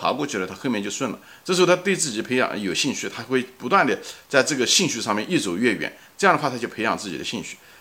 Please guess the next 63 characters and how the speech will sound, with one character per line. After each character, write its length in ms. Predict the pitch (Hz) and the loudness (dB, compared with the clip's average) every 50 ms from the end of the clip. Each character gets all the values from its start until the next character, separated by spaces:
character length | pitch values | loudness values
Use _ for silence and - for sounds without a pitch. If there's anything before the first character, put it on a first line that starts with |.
| - _ | -20 _
呃， 160 | - - 92 87 | -4 -2 -2 -2
和 160 | - 104 95 | -2 -2 -4
自 240 | - - - 151 139 | -4 -2 -2 0 0
信 160 | 131 120 104 | 0 0 0
心。 180 | 98 - 110 - - | -2 -4 -6 -6 -8
我 80 | 76 | -6
专 180 | - - 165 147 | -2 0 0 2
门 80 | 147 | 2
有 80 | 135 98 | 0 0
一 120 | 98 113 | -2 -2
集 120 | - - 87 | -4 -6 -8
说 220 | 82 - 123 113 | -6 -4 -4 -4
了 60 | 101 | -4
怎 120 | 98 69 73 | -4 -4 -4
么 60 | 92 | -2
样 100 | 98 95 | -4 -4
培 120 | - 101 | -2 -2
养 120 | 101 90 - | -2 -2 -4
孩 140 | - - 90 | -4 -8 -8
子 80 | 95 | -8
的 100 | 90 90 78 | -8 -8 -8
独 180 | - - 90 87 | -8 -10 -12 -12
立 80 | 92 | -10
性 180 | 82 101 87 82 - | -12 -12 -14 -14 -12
和 80 | 82 - | -14 -14
自 160 | - - 98 | -12 -10 -10
信 160 | 95 95 82 | -8 -8 -8
心， 180 | 82 95 98 98 - - - - - | -8 -8 -10 -10 -12 -20 -20 -16 -6
讲 200 | - - 82 - | -2 -2 -2 -2
的 80 | - 101 | -4 -6
跟 120 | 101 120 117 | -4 -4 -4
这 80 | 117 | -4
个 80 | 123 131 | -6 -6
实 120 | - 120 | -6 -6
际 40 | 120 | -6
上 100 | 123 117 | -6 -6
是 140 | - - 110 | -6 -8 -10
很 160 | - - - | -12 -12 -10
相 240 | - - 104 98 98 | -6 -2 -2 -2 -2
关 220 | 95 101 104 107 | -2 -4 -4 -4
的。 100 | 98 - - - - - - - - - | -6 -10 -12 -16 -20 -20 -20 -20 -16 -4
所 120 | - 151 | 0 0
以 60 | 180 | 2
在 120 | 165 220 196 | 4 4 4
这 120 | - 190 | 2 2
个 60 | 175 165 | -2 -4
培 200 | - - - 147 | -4 -2 -2 0
养 160 | 160 113 90 | 2 2 2
兴 240 | - - - 196 160 | 0 0 0 0 -2
趣 180 | 123 - 101 92 | -4 -6 -6 -6
的 100 | 85 82 | -8 -8
过 180 | - - 123 | -6 -6 -8
程 220 | 98 - 80 90 87 | -6 -6 -8 -8 -8
中， 220 | 98 110 107 104 | -8 -8 -8 -8
在 280 | 95 - 113 101 - - - - - - - | -4 -2 0 0 0 -2 -8 -18 -18 -12 -6
兴 220 | - - - 180 | -4 -2 0 0
趣 140 | 143 - 123 | -2 -2 -2
不 160 | 107 - - | -4 -4 0
断 140 | 127 165 139 | 2 2 4
地 60 | 107 | 4
加 160 | 101 - 180 151 - 131 | 2 0 -2 -4 -4 -4
深 340 | - - - 147 147 151 - - | -4 -2 0 0 0 0 -2 -2
啊， 140 | - - - | -2 -2 -2